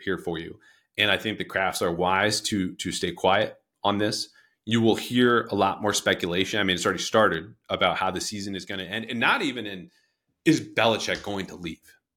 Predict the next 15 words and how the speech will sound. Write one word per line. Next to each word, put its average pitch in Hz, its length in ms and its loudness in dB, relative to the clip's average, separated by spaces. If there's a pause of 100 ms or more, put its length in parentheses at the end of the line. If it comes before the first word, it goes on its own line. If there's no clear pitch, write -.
(200)
No, 113 100 -2
no, 87 60 -2
no. - 140 -18
That, 135 180 -2
that's, 180 280 0
that's 185 260 0
an 143 80 -4
assumption 110 580 -4
now. 87 140 -20 (100)
That 175 160 2
is 120 100 -4
baked 165 460 -4
into 92 520 -6 (320)
our 123 160 6
expectations 104 800 -4